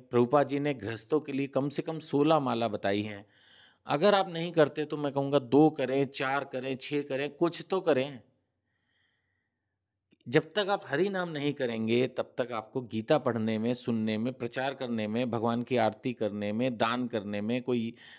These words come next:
व्रत करने में और चीज़ों में वो नेचुरल इंटरेस्ट नहीं आएगा। कहीं ना कहीं परमात्मा उसके लिए मोटिवेट करेगा जब आप हरि नाम जप करेंगे। ये मेरा खुद का भी अनुभव है।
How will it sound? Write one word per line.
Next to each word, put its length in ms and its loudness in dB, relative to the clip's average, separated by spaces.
व्रत 420 2
करने 320 -2
में 160 0
और 220 6
चीज़ों 260 0
में 120 0
वो 160 4
नेचुरल 500 0
इंटरेस्ट 420 -2
नहीं 120 -4
आएगा। 260 0
कहीं 200 -4
ना 100 -2
कहीं 180 -4
परमात्मा 560 -2
उसके 240 -2
लिए 120 4
मोटिवेट 460 -2
करेगा 280 0
जब 200 2
आप 160 0
हरि 300 0
नाम 260 -6
जप 280 -12
करेंगे। 460 -16
ये 80 2
मेरा 220 8
खुद 240 0
का 160 0
भी 140 2
अनुभव 380 0
है। 160 -12